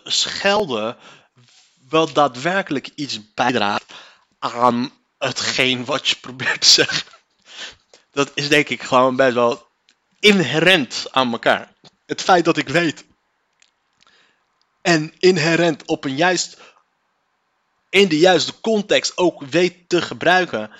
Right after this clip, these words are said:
dat weerlegt al meteen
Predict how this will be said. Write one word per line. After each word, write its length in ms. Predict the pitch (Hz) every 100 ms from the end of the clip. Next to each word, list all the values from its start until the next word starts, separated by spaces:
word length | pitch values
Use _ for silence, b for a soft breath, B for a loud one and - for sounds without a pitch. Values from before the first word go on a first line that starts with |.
| b b b b _
dat 460 | _ - 175 - - _ _ _ _ _
weerlegt 760 | 156 113 214 226 196 240 233 220
al 140 | 196
meteen 680 | 185 175 240 240 214 175